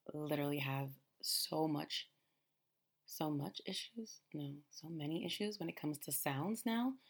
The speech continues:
Like, I literally feel like an old woman. That's why I need to live by myself in a box where, no, I can't hear anything. I don't wanna hear anything. I don't wanna hear a pin drop. I can't stand it. Unless I'm making the noise, I don't wanna hear it. <laughs>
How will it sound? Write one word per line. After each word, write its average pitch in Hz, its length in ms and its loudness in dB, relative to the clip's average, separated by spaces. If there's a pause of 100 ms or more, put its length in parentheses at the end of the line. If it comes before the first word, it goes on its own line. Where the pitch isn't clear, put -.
(160)
Like, 156 100 2
I 160 80 6
literally 143 460 2
feel 143 160 -2
like 135 160 0
an - 80 -2
old 139 260 -2
woman. 160 320 -6 (320)
That's 151 160 0
why 156 60 10
I 151 40 6
need 151 120 2
to - 80 -8
live 147 160 0
by 156 80 8
myself 147 440 2
in 151 80 2
a 139 60 4
box 135 340 2
where, 139 120 4
no, 135 200 6
I 131 60 4
can't 139 240 0
hear 127 100 -4
anything. 131 380 -6 (120)
I 160 60 6
don't 147 100 6
wanna 147 120 2
hear 139 100 2
anything. 143 280 0
I - 20 -4
don't 156 100 4
wanna 143 100 4
hear - 140 -4
a - 40 -10
pin 147 120 6
drop. 135 240 -2 (640)
I - 40 -12
can't - 280 6
stand - 400 -4 (120)
it. - 140 -6 (440)
Unless 170 180 8
I'm 170 160 6
making 196 300 6
the 190 40 6
noise, 175 400 4
I 160 80 8
don't 156 120 6
wanna 147 100 4
hear 143 180 2
it. - 140 -6 (3250)
<laughs> - 80 8